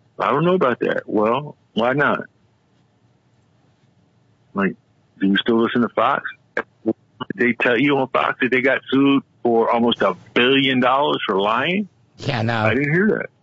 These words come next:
Speaker 2: No. I got something here.
Speaker 1: Why
Speaker 2: I got,
Speaker 1: not?
Speaker 2: I got something you're gonna find interesting.
Speaker 1: <laughs> Why?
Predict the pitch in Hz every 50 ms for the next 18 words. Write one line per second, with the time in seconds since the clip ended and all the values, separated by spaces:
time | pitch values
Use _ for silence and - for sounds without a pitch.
0 | _ _ _ _ - 117 143 - - - - - - - - - - - - -
1 | - - - - 147 143 202 247 269 - - - 165 131 139 143 143 165 170 170
2 | 170 175 170 147 143 196 220 294 - - - 175 117 127 127 113 107 104 104 90
3 | - - 101 92 87 85 78 78 - 85 - - - - - - - - - -
4 | - - _ _ _ _ _ _ _ _ _ _ - - - - - 196 147 -
5 | - 208 202